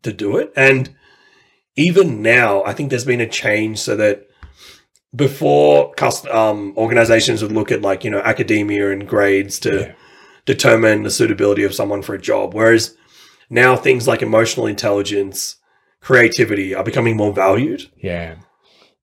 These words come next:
Speaker 2: But how do you, how do you measure creativity, do, do you think?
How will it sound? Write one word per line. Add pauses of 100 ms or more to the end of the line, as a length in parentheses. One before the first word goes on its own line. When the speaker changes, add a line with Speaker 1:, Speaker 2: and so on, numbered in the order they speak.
(120)
Speaker 2:
But
how
do
you,
how
do
you
measure
creativity,
do,
do
you
think?